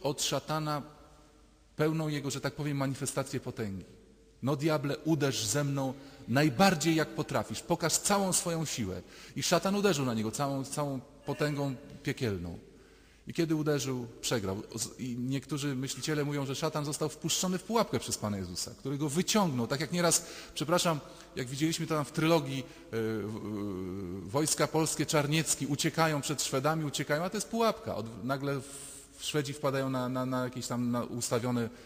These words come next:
pokryjomu oddziały. Otóż, żeby wygrać, trzeba osłabnąć. Pokazuje nam to właśnie i wielokrotnie w Starym Testamencie, e,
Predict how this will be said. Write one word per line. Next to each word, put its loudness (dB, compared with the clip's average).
pokryjomu 2
oddziały. -4
Otóż, -2
żeby 4
wygrać, 0
trzeba 0
osłabnąć. 0
Pokazuje 0
nam 2
to -4
właśnie 2
i 4
wielokrotnie 0
w -6
Starym 2
Testamencie, 0
e, -8